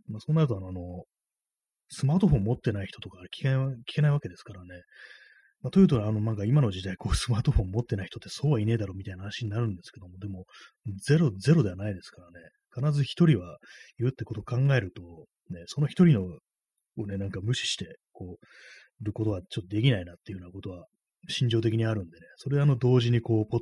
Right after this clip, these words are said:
ドキャストにこう、録音して、パソコンで録音して、そのポッドキャスト、エーキャストっていうね、こう、ポッドキャストのプラットフォームで配信してるっていう感じしてるんですけども、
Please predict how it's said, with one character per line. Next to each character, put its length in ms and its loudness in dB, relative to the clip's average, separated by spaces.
ド 100 0
キ 80 0
ャ 60 -2
ス 180 -8
ト 60 -4
に 140 -12
こ 80 -14
う、 760 -10
録 260 2
音 200 0
し 140 -8
て、 240 -4
パ 100 -8
ソ 100 -6
コ 60 2
ン 40 2
で 80 2
録 160 0
音 100 0
し 80 -8
て、 80 -2
そ 100 -8
の 80 -6
ポ 140 -10
ッ 40 -8
ド 120 -6
キ 80 -4
ャ 80 -2
ス 100 -16
ト、 140 -20
エ 100 2
ー 40 0
キ 100 2
ャ 40 4
ス 100 -10
ト 80 -14
っ 20 -20
て 80 -18
い 40 -18
う 40 -14
ね、 160 -12
こ 300 -14
う、 100 -20
ポ 80 -2
ッ 60 -6
ド 80 -6
キ 80 2
ャ 40 4
ス 60 -8
ト 80 -6
の 40 -10
プ 120 -6
ラ 120 -2
ッ 60 -
ト 100 -2
フ 60 -4
ォ 20 -4
ー 60 -4
ム 60 -10
で 80 -16
配 140 -8
信 160 -6
し 60 -8
て 100 -8
る 120 -6
っ 60 -20
て 100 -14
い 80 -14
う 60 -20
感 160 -6
じ 100 -4
し 80 -8
て 120 2
る 80 4
ん 60 0
で 80 -10
す 80 -16
け 100 -10
ど 100 -14
も、 260 -16